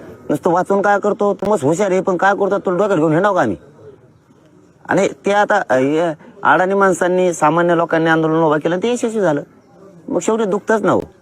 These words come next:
गावात एखादा पांढरे कपडे घालून हिंडणार असतो, एखाद्या सामान्य माणसाने गावातल्या काही गावासाठी करावं, त्याला वाईट वाटतंच ना शेवटी. हे कसं काय आलं मधीच? आम्ही इतके दिवस, आता तो गावच वरबडीत होता इथून मागं.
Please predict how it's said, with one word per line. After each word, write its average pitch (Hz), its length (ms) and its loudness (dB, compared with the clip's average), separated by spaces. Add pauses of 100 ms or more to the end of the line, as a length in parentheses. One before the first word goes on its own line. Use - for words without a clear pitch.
(400)
गावात 147 280 2
एखादा 156 240 0
पांढरे 135 300 0
कपडे 139 220 0
घालून 120 180 0
हिंडणार 123 260 2
असतो, 104 320 -4 (260)
एखाद्या 139 280 0
सामान्य 147 420 0
माणसाने 147 360 2
गावातल्या 139 440 0
काही 135 200 2
गावासाठी 135 440 0
करावं, 113 320 0 (360)
त्याला 170 160 2
वाईट 196 180 0
वाटतंच 190 380 -2
ना 240 120 0
शेवटी. 170 340 -2 (600)
हे 170 640 0
कसं 170 240 -4
काय 170 120 4
आलं 170 140 4
मधीच? 165 260 0 (880)
आम्ही 151 220 2
इतके 160 160 -2
दिवस, 135 240 0
आता 151 180 0
तो 113 320 0
गावच 190 380 2
वरबडीत 202 420 2
होता 139 180 0
इथून 180 220 0
मागं. 175 280 0